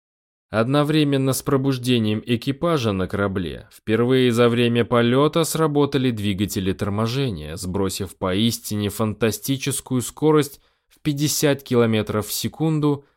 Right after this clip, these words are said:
на ноль целых одну сотую процента. В течение последующих двух месяцев корабль будет постепенно сбрасывать скорость до одного километра в секунду,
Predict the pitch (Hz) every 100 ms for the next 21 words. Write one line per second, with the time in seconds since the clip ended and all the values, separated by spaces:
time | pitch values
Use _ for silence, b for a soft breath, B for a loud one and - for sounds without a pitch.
0 | b b 107 131 170 170 156 - 147 160
1 | 170 127 127 101 98 - 92 85 98 101
2 | 117 113 - 131 90 - 65 - _ _
3 | _ _ _ - 131 127 147 147 147 139
4 | 151 143 151 117 95 101 - 110 104 120
5 | 117 156 185 160 98 - 95 - 143 160
6 | 190 185 180 175 175 175 175 165 - 156
7 | - 151 165 160 147 143 143 135 127 123
8 | - - 135 147 135 120 123 113 113 98
9 | 95 92 104 95 87 - 104 - - -
10 | 165 104 71 60